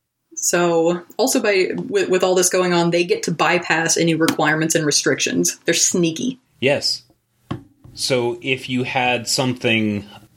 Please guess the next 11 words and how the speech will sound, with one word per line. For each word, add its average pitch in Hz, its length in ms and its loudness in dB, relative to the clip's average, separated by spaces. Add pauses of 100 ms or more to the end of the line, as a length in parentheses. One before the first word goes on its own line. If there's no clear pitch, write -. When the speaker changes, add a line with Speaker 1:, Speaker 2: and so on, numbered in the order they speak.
Speaker 2:
like, 104 260 -2
let's, 113 340 0
let's 113 260 -2
use 113 180 2
Adeline 104 420 2
Resplendent 98 480 -2
Cathar 92 320 0
as 90 120 0
an 90 80 -4
example 87 440 -6
again. 78 340 -8